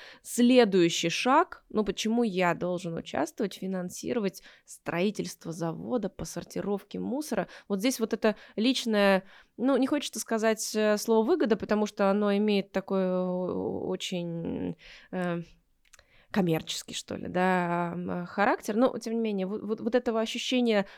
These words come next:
соб-, значимости для меня, оно сильно снижается. Если мы говорим про проекты би ту си, так называемые, когда,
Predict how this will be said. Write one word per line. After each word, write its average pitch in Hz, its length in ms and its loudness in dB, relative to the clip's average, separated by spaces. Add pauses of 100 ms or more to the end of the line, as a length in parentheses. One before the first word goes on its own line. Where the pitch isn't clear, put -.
соб-, - 320 6
значимости 220 580 2
для 220 260 4
меня, 214 600 0
оно 226 760 0
сильно 214 280 -2
снижается. 196 500 -4
Если 269 160 -2
мы 262 80 0
говорим 240 260 2
про 202 120 -2
проекты 214 460 0
би 175 180 0
ту 208 140 -4
си, 415 200 -2
так - 200 -6
называемые, 180 680 -4
когда, 185 560 -2